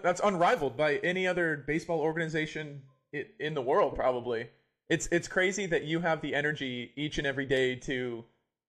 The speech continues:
you know, you're in your yellow tux, you're, you're generating that energy and buzz within your own organization, with the fans, with all of that. How do you, do you feel that there's a direct correlation with the amount of fun that they're having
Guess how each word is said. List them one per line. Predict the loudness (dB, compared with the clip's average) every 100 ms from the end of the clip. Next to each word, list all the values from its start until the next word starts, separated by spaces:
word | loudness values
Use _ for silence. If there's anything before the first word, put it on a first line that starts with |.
| _ -10
you | -4
know, | -2 -2 -4
you're | 0 2
in | 0
your | 0
yellow | 2 2 2
tux, | 2 2 0 -4
you're, | 0 0 0
you're | -2 -4
generating | -2 -2 0 -2 -2 -4
that | -4
energy | -4 -4 -4 -6 -6
and | 0
buzz | 2 2 0 -4
within | -4 -4 -4
your | -4
own | -2 -4
organization, | -4 -6 -2 0 2 -2 -4
with | -6 -6
the |
fans, | -4 -2 -2 -4 -4
with | -2 2
all | 2 2
of | 2
that. | 2 2 -2 -10 _ _ _ _ _ _
How | -4 2 6 4
do | 2
you, | -2 -2
do | -4 -4
you | -4
feel | 2 2
that | 4 4
there's | 4 2
a |
direct | 2 2 2
correlation | 4 4 4 2 0 0
with | 0 0 -4 -16 -2
the | 0
amount | 2 0 -2
of | -4
fun | -2 -2 0
that | 0
they're | 2 2
having | 2 0 -2 -6